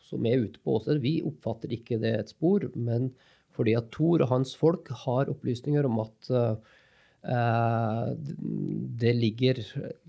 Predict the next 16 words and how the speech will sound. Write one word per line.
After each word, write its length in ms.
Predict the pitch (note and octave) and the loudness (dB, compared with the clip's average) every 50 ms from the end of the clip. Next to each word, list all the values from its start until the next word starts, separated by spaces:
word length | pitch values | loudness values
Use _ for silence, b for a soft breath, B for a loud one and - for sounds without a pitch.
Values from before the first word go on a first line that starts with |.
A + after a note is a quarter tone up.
| - - | -20 -6
ting 240 | - D3+ D3 D3 C#3+ | -2 2 4 4 4
der, 280 | C3+ C3+ D3 D3+ - C#3 | 4 4 4 4 2 2
om 320 | - D3 D3+ - - B2 A2 | 0 -2 -4 -4 -4 -4 -2
det 80 | - A2+ A2 A2 | 0 0 0 0
er 100 | A2 - | -2 -2
papirer 560 | - A2+ - - B2 B2 B2 B2+ C3 B2+ A2+ | -4 -6 -4 -2 -2 -2 0 0 0 0 0
eller, 480 | G#2+ G#2 G#2+ G#2 G#2+ G#2+ G#2+ A2 A#2 A#2 | 0 -2 -2 -2 -2 -2 -2 0 0 -2
eh, 160 | A#2+ A#2 A#2+ | -2 -2 -2
hva 180 | A#2+ A#2+ A#2 A2 A2 | 0 0 0 2 2
det 80 | A2+ A2 | 2 2
nå 80 | A2+ A#2+ C3+ | 4 4 2
er, 80 | C3 b b b b b b b b _ _ - - - - - | 2 b b b b b b b b _ _ -14 -12 -10 -10 -4
så 160 | - - C3 | 0 2 2
ber 320 | A#2+ A2 A#2+ A2+ A2 A2+ | 4 6 6 6 6 6
de 80 | C3+ B2 | 4 4
om 100 | A2 | 4